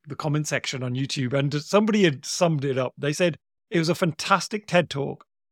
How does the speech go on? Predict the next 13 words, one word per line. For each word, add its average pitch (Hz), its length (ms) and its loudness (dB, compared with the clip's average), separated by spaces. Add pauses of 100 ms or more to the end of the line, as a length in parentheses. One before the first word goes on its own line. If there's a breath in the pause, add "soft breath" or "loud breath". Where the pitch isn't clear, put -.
(120)
but 160 200 0
I 170 80 4
feel 226 360 2
like 151 320 4
I've 147 140 0
just 156 260 0
watched 147 520 -2 (360)
a - 60 -4
thirteen-minute 175 880 2
advert 131 440 0
for 143 80 -8
Duolingo," 127 640 -4 (400)
because 175 520 2